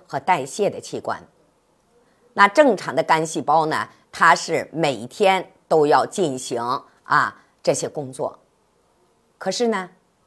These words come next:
当肝细胞里边儿脂肪增加了，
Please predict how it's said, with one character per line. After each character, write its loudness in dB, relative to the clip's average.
当 8
肝 6
细 -4
胞 6
里 -2
边 0
儿 0
脂 -4
肪 -2
增 -10
加 -10
了， -10